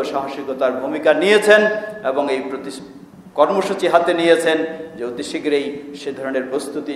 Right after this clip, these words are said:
চলতেছে। তবে এটি তো হবে আপনাদের সকলের সার্বিক সহযোগিতায়, তাই আমাদেরকে এগিয়ে আসতে হবে। আমরা যে যেভাবে পারবো সেটিকে সহযোগিতা করার চেষ্টা করব। লক্ষ্য করুন, এই মাদ্রাসা প্রতিষ্ঠা করেছিলেন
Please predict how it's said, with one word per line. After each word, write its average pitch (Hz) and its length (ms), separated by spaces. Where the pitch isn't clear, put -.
চলতেছে। 170 500
তবে 131 240
এটি 120 200
তো 123 140
হবে 120 320
আপনাদের 117 480
সকলের 127 480
সার্বিক 107 480
সহযোগিতায়, 117 840
তাই 127 180
আমাদেরকে 117 500
এগিয়ে 170 320
আসতে 185 300
হবে। 180 280
আমরা 139 260
যে 135 240
যেভাবে 226 440
পারবো 226 340
সেটিকে 127 400
সহযোগিতা 127 580
করার 117 360
চেষ্টা 160 300
করব। 147 280
লক্ষ্য 262 340
করুন, 233 320
এই 170 100
মাদ্রাসা 131 440
প্রতিষ্ঠা 170 480
করেছিলেন 220 560